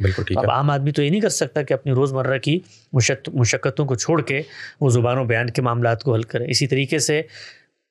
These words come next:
Speaker 2: अगला जो नागुज़ीर तकाजा है वो ये कि जिस मसले पे आप गौर व फिक्र कर रहे हैं उस पर आपसे पहले भी कुछ लोगों ने गौर व फिक्र किया हो,
Speaker 1: बिल्कुल।
Speaker 2: तो लिटरेचर रिव्यू का काम है,
Speaker 1: सही।
Speaker 2: वो भी अरबी में है, तो ताबीरात को पढ़ना, गौर व फिक्र करना,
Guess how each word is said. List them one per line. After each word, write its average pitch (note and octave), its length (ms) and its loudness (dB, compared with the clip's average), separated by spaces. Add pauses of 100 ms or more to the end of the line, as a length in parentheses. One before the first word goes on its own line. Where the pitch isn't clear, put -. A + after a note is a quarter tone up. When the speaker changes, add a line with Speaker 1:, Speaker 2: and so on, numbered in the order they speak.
Speaker 2:
अगला D#3+ 380 4
जो D#3 120 0
नागुज़ीर C3+ 500 2
तकाजा D3+ 360 0
है D3+ 60 0
वो D3 120 -2
ये D3+ 120 0
कि D#3 60 0
जिस C#3 260 0
मसले C3+ 260 2
पे F#3+ 120 2
आप D3 80 2
गौर B2+ 180 0
व B2+ 40 -2
फिक्र C#3+ 240 -2
कर C#3 180 -2
रहे C#3+ 160 0
हैं C#3 180 0 (340)
उस C3+ 120 -4
पर D3+ 140 2
आपसे C3 220 0
पहले C#3 240 2
भी D#3+ 60 0
कुछ D#3+ 220 -2
लोगों D#3+ 160 0
ने E3 60 -2
गौर D3 180 2
व - 20 -2
फिक्र C#3+ 240 -2
किया C#3 220 0
हो, C#3+ 60 0
Speaker 1:
बिल्कुल। - 280 -4
Speaker 2:
तो D3 60 0
लिटरेचर C3+ 380 2
रिव्यू C#3+ 240 2
का D3 100 2
काम G#2+ 220 0
है, A2 80 -8
Speaker 1:
सही। E2+ 220 2 (160)
Speaker 2:
वो A#2+ 100 4
भी D3 120 6
अरबी D3+ 220 2
में D3 100 0
है, C#3+ 160 -2 (260)
तो C#3 80 2
ताबीरात B2+ 580 0
को C#3+ 100 0
पढ़ना, A#2+ 360 0
गौर C3 220 0
व B2 40 -2
फिक्र C#3+ 280 -2
करना, C#3+ 340 0